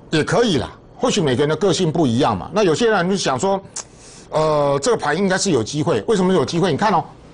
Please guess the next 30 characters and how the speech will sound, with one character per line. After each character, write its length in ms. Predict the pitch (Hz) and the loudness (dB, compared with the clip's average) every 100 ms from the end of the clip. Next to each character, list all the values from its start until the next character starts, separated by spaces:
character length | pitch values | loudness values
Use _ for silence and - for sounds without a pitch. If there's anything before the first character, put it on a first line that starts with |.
| - | -18
现 180 | - 254 | -4 0
在 140 | 240 233 | 0 0
一 140 | 247 | 2
零 160 | 208 190 | 2 2
六 120 | 214 | 2
零 160 | 160 | 2
四 220 | 151 - 160 | 0 -2 -2
嘛， 140 | 95 - - - - - - - - - - | -2 -8 -20 -20 -20 -20 -20 -20 -20 -10 -4
啊， 80 | |
季 180 | 240 285 | 0 0
线 180 | 226 233 | 2 2
一 140 | 254 | 2
零 160 | 226 190 | 2 4
六 140 | 214 | 2
六 160 | 208 196 | 2 0
九， 200 | 127 101 - - - - - | 0 -6 -10 -20 -20 -20 -12
啊， 160 | - 233 | -4 -4
只 120 | 196 | -2
差 200 | - 240 | -2 0
六 120 | 240 | 0
十 140 | - 196 | -2 -2
几 140 | 190 | -2
点， 200 | 156 - | -2 -2
台 200 | 131 - | -2 -2
股 120 | 190 | 0
就 120 | 139 - | 0 0
要 60 | |
过 180 | 202 196 | 0 0
季 140 | 180 196 | 2 0
线。 180 | - | 0